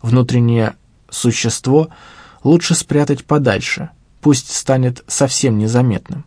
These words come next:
несмотря, повторюсь, на опасность утратить его безвозвратно. Но это опять-таки не про вас. Всякий раз, как вы появляетесь на экране,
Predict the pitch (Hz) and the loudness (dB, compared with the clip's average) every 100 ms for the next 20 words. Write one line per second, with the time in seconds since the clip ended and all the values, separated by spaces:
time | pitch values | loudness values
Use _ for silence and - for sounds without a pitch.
0 | _ _ _ _ _ _ _ 120 110 110 | _ _ _ _ _ _ _ -2 0 0
1 | 98 127 135 135 - 143 139 - - - | 0 0 -2 -4 0 2 2 -2 -16 -4
2 | 135 202 220 104 107 - 139 - - 139 | 2 2 2 0 0 0 -4 -6 -2 0
3 | 127 117 104 - - 120 117 117 - 120 | 2 2 0 -4 -2 0 2 0 0 0
4 | 113 113 110 117 - - - 147 _ _ | 2 2 0 -2 -4 -6 -14 -16 _ _
5 | _ _ _ _ _ _ _ _ 113 113 | _ _ _ _ _ _ _ _ 0 2
6 | - 185 170 180 - 160 - 156 - _ | 4 2 2 0 0 -2 4 4 2 _
7 | 139 143 135 139 123 - - - _ _ | 0 0 2 2 2 0 -8 -14 _ _
8 | - _ _ - 127 117 127 135 131 - | -20 _ _ -4 0 2 2 4 2 0
9 | 113 127 127 123 - - - - 120 117 | -2 2 2 2 -8 -20 -20 -2 2 4
10 | 135 139 127 120 - 113 110 - 156 135 | 4 4 2 -2 0 0 0 0 2 2
11 | 110 | 0